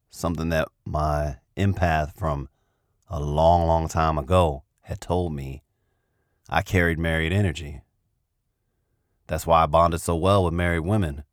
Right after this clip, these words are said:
especially married women who were on the outs with their husbands. Our relationship was based around what we were talking about when we first met, our collective pain and trauma that stemmed from being rejected by the people that we wanted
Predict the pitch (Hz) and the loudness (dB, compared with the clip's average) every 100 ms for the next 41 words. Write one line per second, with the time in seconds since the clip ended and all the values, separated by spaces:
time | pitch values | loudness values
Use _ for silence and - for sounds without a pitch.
0 | _ _ _ - 80 98 98 90 82 85 | _ _ _ -14 -4 -2 0 0 0 2
1 | 82 85 87 80 80 78 76 82 76 85 | 2 0 -2 -2 -2 -2 0 0 0 -2
2 | - 78 76 80 101 78 71 69 - _ | -4 -8 -6 0 0 -2 -8 -12 -18 _
3 | _ _ _ _ - 95 101 98 107 104 | _ _ _ _ 2 4 4 4 2 0
4 | 95 95 87 71 95 98 92 92 98 92 | -2 -2 -4 -2 -2 -2 0 2 4 4
5 | 87 80 107 95 104 92 107 113 107 87 | 0 0 -2 0 0 0 2 2 2 0
6 | 85 85 85 90 95 101 92 - 104 104 | 4 4 2 0 0 0 0 2 2 2
7 | 85 _ _ _ _ _ - 90 90 87 | -2 _ _ _ _ _ -2 0 0 0
8 | 87 101 - 87 - - 117 110 107 107 | 0 0 -2 -6 -6 -4 2 4 4 2
9 | 90 76 - - 117 107 107 104 95 - | 0 -4 -6 0 4 4 4 4 2 -4
10 | _ _ _ _ - 92 - 120 117 107 | _ _ _ _ -6 -4 0 2 2 2
11 | 107 95 110 107 95 82 113 - 98 101 | 0 2 2 2 2 2 0 0 2 2
12 | 95 127 120 104 95 90 110 92 101 120 | 2 -2 -2 0 0 0 -2 0 4 4
13 | 104 92 | 4 0